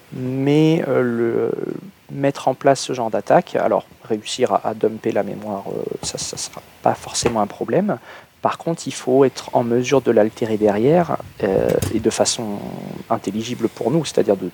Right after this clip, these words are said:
savoir trouver les structures, pouvoir modifier le mot de passe, et cetera. Et ça, ça va être inhérent au constructeur. Donc avec, euh, on va prendre H P par exemple, ou n'importe quel constructeur en fait.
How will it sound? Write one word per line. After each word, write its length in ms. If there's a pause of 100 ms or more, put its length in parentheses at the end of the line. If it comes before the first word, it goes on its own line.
(120)
savoir 320
trouver 280
les 100
structures, 680
pouvoir 280
modifier 480
le 80
mot 80
de 60
passe, 240
et 60
cetera. 480
Et 40
ça, 160
ça 160
va 120
être 340 (140)
inhérent 520 (440)
au 80
constructeur. 640 (380)
Donc 160
avec, 340
euh, 40 (600)
on 100
va 40
prendre 340
H 260
P 140
par 240
exemple, 640
ou 120
n'importe 420
quel 120
constructeur 540
en 80
fait. 320